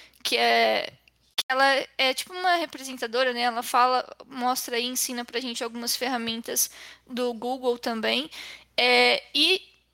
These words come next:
um, tanto pra nós como pros alunos, porque, por exemplo, todo ano, né, eu já começo o ano com uma oficina mostrando pra eles como utilizar o Classroom, por exemplo.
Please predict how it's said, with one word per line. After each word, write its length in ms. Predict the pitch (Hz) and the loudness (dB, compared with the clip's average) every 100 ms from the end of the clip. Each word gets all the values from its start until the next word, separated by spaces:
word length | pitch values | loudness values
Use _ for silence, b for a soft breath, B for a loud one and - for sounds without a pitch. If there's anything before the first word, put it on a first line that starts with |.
| _ _ - | _ _ -4
um, 240 | 311 285 247 _ _ - | -2 -4 -8 _ _ 0
tanto 300 | 285 320 330 | 0 0 -2
pra 240 | 302 254 | 0 0
nós 420 | 240 240 294 330 | 4 6 6 4
como 320 | - 277 285 | 2 0 0
pros 300 | 262 285 269 | -6 -8 -2
alunos, 500 | 247 247 285 330 - | -2 -2 -4 -4 -6
porque, 600 | - - 269 - 262 262 - _ _ _ _ | -8 -8 -6 4 6 6 0 _ _ _ _
por 220 | 277 277 | -2 2
exemplo, 420 | 269 254 233 - 214 _ | 2 0 -4 -8 -12 _
todo 300 | 277 311 311 | -6 -2 4
ano, 420 | 277 330 302 240 | 6 6 2 -4
né, 340 | 233 240 311 - | -2 0 0 -2
eu 220 | - 254 | 0 2
já 160 | 277 302 | 2 -4
começo 560 | 302 269 247 262 - 330 359 - | -4 -2 0 0 -2 -4 -8 -12
o 160 | - 262 | -4 -2
ano 280 | 254 285 330 | -2 -4 -4
com 160 | 311 | -2
uma 240 | 294 277 277 | -2 0 -2
oficina 640 | - 285 - 269 285 370 B B B | -4 -2 -2 0 -2 -4 B B B
mostrando 560 | 277 339 - 311 339 381 | 0 2 2 2 0 0
pra 160 | - 269 | 2 2
eles 260 | 294 277 | 2 -2
como 640 | - 285 311 339 359 370 - _ | 0 2 2 0 -2 -2 -6 _
utilizar 560 | 285 302 - 320 302 302 | -8 -4 -2 -2 0 0
o 60 | 339 | 0
Classroom, 640 | 311 247 220 262 226 220 | 0 2 2 -4 -10 -12
por 220 | - 233 | -4 0
exemplo. 580 | 233 240 220 226 - | 0 -2 -8 -12 -18